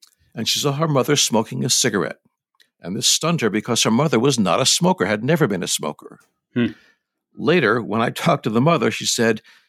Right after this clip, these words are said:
Speaker 1: "Well, I don't smoke, but I was so anxious about my daughter that I borrowed a cigarette from someone else in the waiting room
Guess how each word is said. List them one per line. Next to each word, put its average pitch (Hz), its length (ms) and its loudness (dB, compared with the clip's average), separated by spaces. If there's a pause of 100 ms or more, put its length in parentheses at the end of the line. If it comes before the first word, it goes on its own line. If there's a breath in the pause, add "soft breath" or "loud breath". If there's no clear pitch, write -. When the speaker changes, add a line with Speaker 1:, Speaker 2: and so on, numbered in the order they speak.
(260 soft breath)
Speaker 1:
"Well, 113 240 2
I 107 120 0
don't 156 260 2
smoke, - 460 -4 (420)
but 107 100 2
I 107 60 6
was 113 200 2
so 165 400 2
anxious 139 600 0
about 104 260 0
my 107 160 0
daughter 101 460 0 (640)
that 107 100 0
I 107 100 6
borrowed 127 460 2
a 127 40 0
cigarette 127 380 0
from - 160 -16
someone 127 320 2
else 131 180 2
in 117 80 4
the 110 80 4
waiting 127 300 2
room 82 300 -4